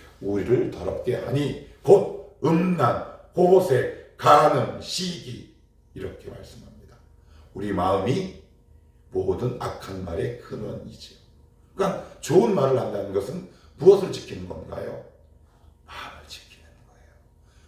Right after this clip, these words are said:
왜 우리가 기도해야 하는 줄 아십니까? 혀는 길들일 수 없다라는 전제가 있어요.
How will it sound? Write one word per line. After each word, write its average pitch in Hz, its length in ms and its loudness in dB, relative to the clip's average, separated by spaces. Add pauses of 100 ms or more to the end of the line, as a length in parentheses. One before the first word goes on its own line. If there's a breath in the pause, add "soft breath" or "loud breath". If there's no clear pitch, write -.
(120)
왜 127 140 10
우리가 123 340 4
기도해야 98 320 0
하는 - 160 -4
줄 82 100 -10
아십니까? - 640 -14 (1300 soft breath)
혀는 196 460 0
길들일 127 480 -2
수 - 220 -6
없다라는 98 520 0
전제가 98 540 -4
있어요. - 300 -12